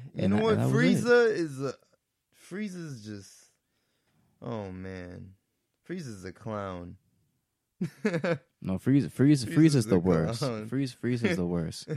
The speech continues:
Speaker 1: <laughs>
Speaker 2: Y'all remember his wish though? He asked for, uh,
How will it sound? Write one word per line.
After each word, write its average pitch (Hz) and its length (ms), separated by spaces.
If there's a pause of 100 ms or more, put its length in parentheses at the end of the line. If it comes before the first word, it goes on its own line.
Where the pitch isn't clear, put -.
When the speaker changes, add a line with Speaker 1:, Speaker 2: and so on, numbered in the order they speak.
(160)
Speaker 1:
<laughs> - 220
Speaker 2:
Y'all 120 160
remember 139 260
his 123 220
wish 127 240
though? 175 260 (2000)
He 156 120
asked 156 220
for, 139 240
uh, 120 680